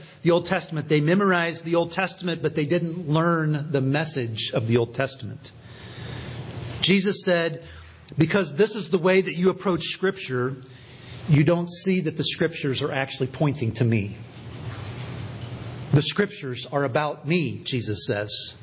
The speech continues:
These religious authorities, Jesus goes on in verses forty-one through following, in the following verses, th-, these, these religious authorities had the wrong motivation. Their motivation was getting and giving glory to one another and from one another.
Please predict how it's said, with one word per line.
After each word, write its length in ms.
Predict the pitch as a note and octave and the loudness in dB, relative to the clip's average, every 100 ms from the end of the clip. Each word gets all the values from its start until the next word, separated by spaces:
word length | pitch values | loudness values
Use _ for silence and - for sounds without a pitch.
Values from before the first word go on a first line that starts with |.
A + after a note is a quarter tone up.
| - - - - - - - - - - - - - | -20 -18 -14 -10 -8 -8 -2 -2 -2 -12 -14 -2 4
These 420 | G3 G#3+ - - - | 4 4 0 -4 -6
religious 460 | - E3+ G#3 G#3+ G3 | 2 4 4 2 -4
authorities, 600 | E3+ F#3+ F#3 D#3+ C3+ B2 | 2 4 4 2 -2 -4
Jesus 300 | C#3 E3+ D#3+ | -2 -2 0
goes 220 | F3+ E3+ | 0 4
on 160 | E3+ E3+ | 4 4
in 80 | D#3+ | 2
verses 300 | D#3+ D#3+ C3 | 0 0 0
forty-one 480 | F3 F3 E3 E3+ D#3+ | 4 4 4 0 -2
through 140 | D#3+ | -2
following, 480 | D#3 D#3+ E3 C#3+ B2+ - - | 2 2 2 0 -2 -6 -4
in 100 | E3+ | 2
the 80 | D#3 | 4
following 380 | D#3 E3+ F3 D#3 | 4 4 2 2
verses, 440 | E3+ F3 E3 C3 D3+ - - | 2 2 -2 -4 -8 -12 2
th-, 200 | G#3 G3 | 2 4
these, 220 | G3+ - | 2 4
these 200 | F#3+ D#3 | 0 0
religious 400 | E3 F#3 G#3+ - | 2 2 2 -2
authorities 480 | G3 G3 G3 F#3 E3+ | 0 4 4 4 -2
had 160 | F3+ | -4
the 80 | F3 | 0
wrong 300 | D#3 F#3 G3 | 2 2 2
motivation. 640 | F#3+ F#3+ F3+ G3+ - B2 G#2 - - - - - - | 2 0 0 -2 -2 -6 -10 -16 -20 -20 -20 -18 0
Their 120 | E3+ F#3 | 4 6
motivation 600 | G#3 G3+ G#3+ A3+ - F3+ | 6 6 4 2 0 0
was 180 | E3+ | 0
getting 360 | C#3+ G3+ G#3+ G3+ | 2 4 4 2
and 120 | F3 | 2
giving 340 | F3+ F#3+ F3+ D#3+ | 2 2 0 -2
glory 440 | F3+ A3 A3 F#3 | 0 4 4 4
to 120 | - | 0
one 240 | E3+ F3 F#3+ | 2 4 4
another 500 | F#3 A3+ F#3+ A#2+ B2+ | 4 2 2 -2 0
and 180 | D#3+ D#3+ | 0 0
from 280 | G3+ A#3+ B3+ | 2 2 2
one 140 | G3 | 0
another. 360 | C#3+ B2 G#2+ | 0 -4 -6